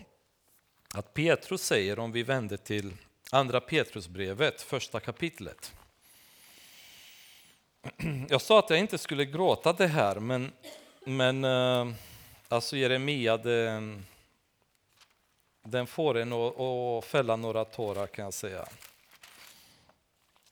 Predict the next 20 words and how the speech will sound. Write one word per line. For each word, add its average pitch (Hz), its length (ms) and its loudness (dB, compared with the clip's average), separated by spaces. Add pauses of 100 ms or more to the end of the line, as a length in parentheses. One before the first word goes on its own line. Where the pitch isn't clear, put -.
(2750)
Det 120 120 0
ska 147 140 0
bli 147 120 -2
så 220 160 -6
kul 208 280 -4
när 147 60 -2
man 139 180 0
kommer 139 280 -2
till 135 160 -8
himlen, 120 600 -4
alltså 104 300 -6
kunna 113 340 -8
sitta - 440 -4
ner 120 320 -8
och 123 140 -10
prata 107 360 -4
med 104 140 -8
de 104 180 -12
här 104 60 -10
människorna. 90 680 -14